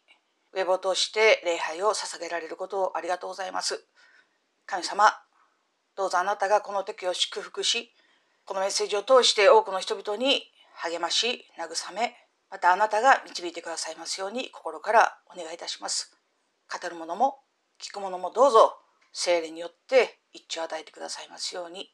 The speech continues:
心から願います。感謝して愛する主イエスキリストの皆によって御前にお祈りをお捧げいたします。アーメン。今日いただきます神の御言葉は、コリント人への手紙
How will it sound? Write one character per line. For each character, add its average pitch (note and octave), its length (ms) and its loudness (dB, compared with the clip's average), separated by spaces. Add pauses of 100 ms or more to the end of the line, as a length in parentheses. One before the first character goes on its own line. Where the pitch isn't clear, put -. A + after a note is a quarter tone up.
心 D3 240 -18
か G#3+ 140 4
ら G3+ 180 4 (100)
願 D#3 220 -14
い - 20 -20
ま - 120 -8
す。 - 240 -6 (480)
感 - 140 -12
謝 - 140 -4
し - 80 -4
て - 300 2
愛 D#3+ 140 -8
す - 120 -8
る - 60 -14
主 - 180 -2
イ D#3+ 100 -12
エ D#3+ 60 -10
ス - 80 -8
キ E3 120 -16
リ E3 80 -12
ス - 80 -8
ト E3 80 -10
の D#3+ 80 -16
皆 F3+ 240 -4
に B3 80 -4
よ A#3 80 -4
っ A3 40 -14
て - 200 -16 (560)
御 E3 80 -18
前 D3 180 -12
に D3 140 -20
お D3+ 100 -20
祈 D3 60 -20 (160)
り F#3 100 -6
を B3 100 4
お - 40 -8
捧 - 320 -12
げ - 80 -20
い - 20 -20
た - 100 -20
し - 180 -12
ま - 80 -8
す。 - 220 -4 (400)
ア - 120 -12
ー - 20 -14
メ F3 80 -10
ン。 - 20 -10 (2250)
今 G3+ 120 6
日 F#3+ 260 8
い F#3+ 40 -16
た G3 100 6
だ F#3+ 80 4
き F#3 80 -10
ま F#3 100 0
す B3 220 4
神 F3 180 0
の E3 100 -4
御 E3 60 -8
言 E3+ 220 -6
葉 E3+ 100 6
は、 - 280 6 (420)
コ - 80 4
リ C#4 100 0
ン C4+ 60 -4
ト C4 100 6
人 A3 180 2
へ G#3 60 6
の A3 120 2
手 G#3 120 -2
紙 G3+ 340 0